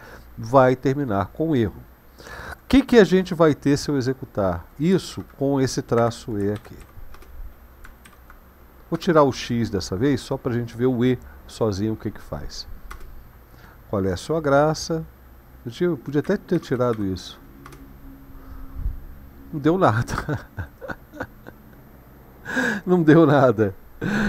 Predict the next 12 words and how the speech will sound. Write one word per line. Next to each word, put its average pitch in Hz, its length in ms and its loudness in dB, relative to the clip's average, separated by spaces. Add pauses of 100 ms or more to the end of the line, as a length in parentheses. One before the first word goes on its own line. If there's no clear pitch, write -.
(160)
Ei, 135 560 6
caramba. 104 800 2 (1160)
Não 180 500 4
deu 170 300 8
nada, 120 480 4
mas 135 160 2
devia 170 280 4
ter 185 200 0
dado, 123 520 4
devia 113 300 2
ter 123 200 -2
dado. 92 520 -2